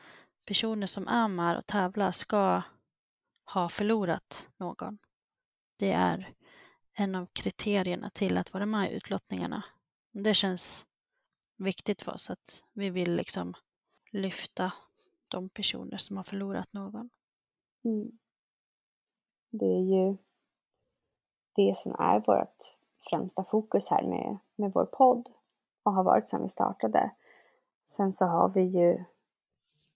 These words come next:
Speaker 2: framförallt hittills sett, eh, haft mest personer som har förlorat sina barn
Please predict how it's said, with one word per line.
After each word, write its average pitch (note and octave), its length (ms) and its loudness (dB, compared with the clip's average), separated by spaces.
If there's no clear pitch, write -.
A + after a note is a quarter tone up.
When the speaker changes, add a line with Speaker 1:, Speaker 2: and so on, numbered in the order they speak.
Speaker 2:
framförallt F#3+ 760 6
hittills - 400 4
sett, - 600 -4
eh, F#3+ 220 4
haft A3 380 6
mest - 600 -6
personer - 340 2
som F3+ 180 0
har F3+ 60 0
förlorat - 260 4
sina - 200 -2
barn G3+ 320 6